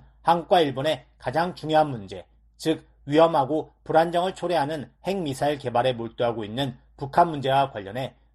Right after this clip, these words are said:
도움을 주지 않으려 하고 있다는 겁니다. 이어 중국이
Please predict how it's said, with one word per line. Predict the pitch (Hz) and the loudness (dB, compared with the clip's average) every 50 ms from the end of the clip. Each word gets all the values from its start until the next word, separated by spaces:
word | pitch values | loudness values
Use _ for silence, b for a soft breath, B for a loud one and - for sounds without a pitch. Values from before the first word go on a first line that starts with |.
| _ | _
도움을 | - 139 139 135 139 151 160 151 147 | -6 -4 -4 -2 -2 -4 -4 -6 -8
주지 | - 131 127 160 160 - | -10 -8 -6 -6 -8 -8
않으려 | - - 131 127 127 135 147 147 | -10 -10 -8 -4 0 2 2 2
하고 | 147 139 127 | 2 0 -4
있다는 | 113 - - 113 110 123 139 131 | -8 -8 -8 -10 -8 -8 -10 -10
겁니다. | 101 92 92 90 92 92 90 - _ _ _ _ _ _ _ _ - | -12 -14 -14 -14 -14 -14 -14 -16 _ _ _ _ _ _ _ _ -4
이어 | 131 139 147 156 151 - - - _ _ | 2 6 8 8 8 6 2 -6 _ _
중국이 | - - 151 151 147 147 160 180 175 - - | -14 -10 -8 -6 -6 -4 -2 -2 -2 -4 -6